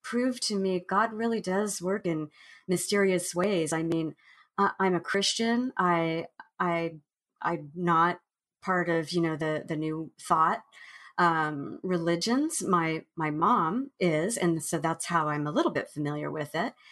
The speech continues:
Um, so I, I just really am still blown away that out of my whole story, my process, which, you know, is over fifteen years now,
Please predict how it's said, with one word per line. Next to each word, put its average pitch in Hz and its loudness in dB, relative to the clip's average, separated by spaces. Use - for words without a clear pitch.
Um, 165 2
so 226 0
I, 285 2
I 269 0
just 330 -4
really 302 -2
am 214 0
still 247 0
blown 233 2
away 165 0
that 185 4
out 247 4
of 349 -2
my 233 2
whole 226 0
story, 170 0
my 180 2
process, 180 0
which, 185 0
you 220 4
know, 170 4
is - -4
over 214 2
fifteen 185 0
years 170 2
now, - -4